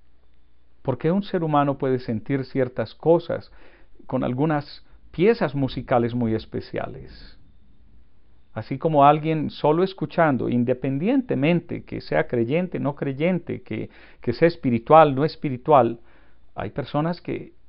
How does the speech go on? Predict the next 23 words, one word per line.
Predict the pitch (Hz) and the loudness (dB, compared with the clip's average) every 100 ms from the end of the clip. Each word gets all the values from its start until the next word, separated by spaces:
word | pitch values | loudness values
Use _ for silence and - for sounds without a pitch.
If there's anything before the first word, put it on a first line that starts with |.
| - | -20
y | - | -16
todos | - 151 208 120 - | -2 0 0 -2 -10
en | - | -12
algún | 113 123 | -8 -2
momento | 123 120 139 - | -2 0 -2 -4
escuchamos | 120 - - 113 120 | -12 -10 -8 -6 -4
una | 117 | -6
pieza | 117 117 120 | -6 -6 -4
musical | 117 123 110 123 | -6 -6 -6 -6
y | 143 | -4
nos | 120 | -4
hace | 123 - | -6 -6
sentir | - 117 101 - 240 240 | -6 -6 -6 -4 -6 -6
ciertas | 104 95 - 80 - | -8 -10 -10 -16 -16
cosas. | - 82 - - - - - - - - - - - - - - - - - - - - - - | -18 -18 -18 -20 -20 -20 -20 -20 -20 -20 -20 -20 -20 -20 -20 -20 -20 -20 -20 -20 -20 -20 -20 -14
El | - 113 | -12 -4
punto | 185 226 233 | 0 2 2
al | 113 | -2
cual | - 113 117 113 - - - - | 0 2 2 0 -4 -16 -20 -14
voy, | 104 107 165 135 135 - - - - - - - - - - | -6 4 6 6 2 -12 -20 -20 -20 -20 -20 -20 -20 -20 -18
quisiera | - - 135 160 | -12 -4 -2 -2
que | 143 | -2
lo | 127 135 | -4 -6